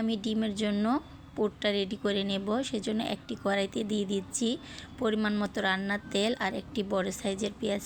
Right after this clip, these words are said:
কুচি। পেঁয়াজটাকে আমি এক মিনিট ভাজে নেব। এখন এখানে দিয়ে দিচ্ছি ছোট একটি আলু আর হাফ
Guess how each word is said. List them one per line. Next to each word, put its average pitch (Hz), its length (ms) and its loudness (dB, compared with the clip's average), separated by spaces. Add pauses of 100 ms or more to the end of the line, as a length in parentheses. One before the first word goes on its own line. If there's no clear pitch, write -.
(120)
কুচি। 240 300 0 (560)
পেঁয়াজটাকে 226 500 0 (100)
আমি 226 120 2 (120)
এক 214 80 -2 (120)
মিনিট 214 260 2 (180)
ভাজে 214 380 0 (100)
নেব। 196 160 -2 (720)
এখন 233 240 0
এখানে 240 280 2
দিয়ে 226 180 2
দিচ্ছি 226 220 0 (120)
ছোট 226 160 0 (140)
একটি - 180 -4 (160)
আলু 196 180 0 (180)
আর 220 100 0 (100)
হাফ 202 200 2